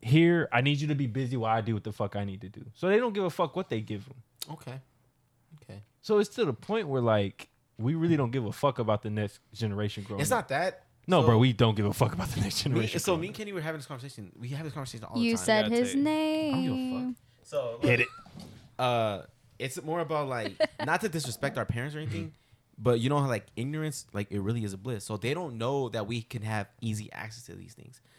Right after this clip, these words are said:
Speaker 2: So in their minds, they're not
Speaker 1: Yes,
Speaker 2: like,
Speaker 1: they do. That's the thing.
Speaker 2: My mom, my mom does not know that I can watch porn freely on my fucking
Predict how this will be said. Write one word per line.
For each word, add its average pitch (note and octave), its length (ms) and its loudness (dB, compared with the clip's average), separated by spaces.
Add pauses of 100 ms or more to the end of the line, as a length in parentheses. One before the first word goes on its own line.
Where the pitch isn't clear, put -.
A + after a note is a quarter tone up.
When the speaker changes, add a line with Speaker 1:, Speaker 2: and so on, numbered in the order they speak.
(140)
Speaker 2:
So B2+ 280 4
in B2 160 -2
their F#3 120 0
minds, D#3+ 260 0
they're C#3+ 100 -2
not C3+ 60 4
Speaker 1:
Yes, G3+ 100 6
Speaker 2:
like, G#3+ 60 2
Speaker 1:
they G#3 120 2
do. F#3 480 2 (100)
That's C4 180 4
the C4 120 0
thing. B3+ 440 2
Speaker 2:
My F#3 160 6
mom, B3 340 6
my G3 140 6
mom F#3 220 6
does F3 140 0
not F#3 200 4
know E3+ 220 8
that C#3 160 4
I D3 80 4
can D3+ 160 0
watch C#3 300 4
porn C#3+ 240 0 (140)
freely C#3+ 340 -2
on B2 80 2
my B2 100 0
fucking - 300 -4